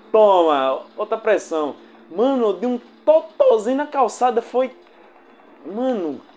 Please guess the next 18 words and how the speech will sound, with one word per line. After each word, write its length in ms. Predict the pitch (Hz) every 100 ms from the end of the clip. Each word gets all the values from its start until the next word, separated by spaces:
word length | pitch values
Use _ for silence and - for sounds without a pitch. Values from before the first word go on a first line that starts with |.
| -
calçada 680 | 208 247 240 - 240 226 233
criminosa, 1200 | - 214 254 254 254 226 202 233 269 269 226 214
mena. 460 | 175 139 117 95 - - - - - _ - - - - -
Calçada 640 | 226 233 - - 262 269
criminosa, 1200 | - 233 277 269 269 269 294 302 349 359 - 247
mena. 400 | 190 147 113 90 - - - - _
Cê 240 | - -
é 140 | 247 233
louco. 580 | 220 240 254 226 131 - _ _ _ -
O 160 | 220
carro 260 | 214 247 214
capotado 880 | 226 233 262 240 - 208 226 254 233
não, 340 | 175 254 285 - -
não 220 | 156 233
quebrou. 540 | 269 349 - 160 131 -
Agora 360 | 208 202 214 202
bateu 440 | 208 185 - 269
na, 360 | 285 285 254